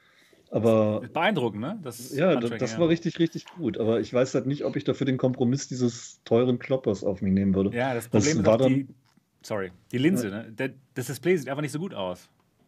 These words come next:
Speaker 1: Nee, das war so
Speaker 2: Ja.
Speaker 1: neunzehnhundertsiebenundsiebziger Star Wars, äh, Hologramm
Speaker 2: Stimmt.
Speaker 1: irgendwie.
Speaker 2: Das stimmt.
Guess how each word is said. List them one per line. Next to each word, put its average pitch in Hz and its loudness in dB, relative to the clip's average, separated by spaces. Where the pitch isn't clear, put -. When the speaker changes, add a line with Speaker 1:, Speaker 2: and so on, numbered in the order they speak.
Speaker 1:
Nee, 170 4
das 139 0
war 123 8
so 127 0
Speaker 2:
Ja. 123 0
Speaker 1:
neunzehnhundertsiebenundsiebziger 135 -2
Star 127 0
Wars, 117 0
äh, - -10
Hologramm 104 2
Speaker 2:
Stimmt. 107 -6
Speaker 1:
irgendwie. 101 -6
Speaker 2:
Das 95 -2
stimmt. 110 -10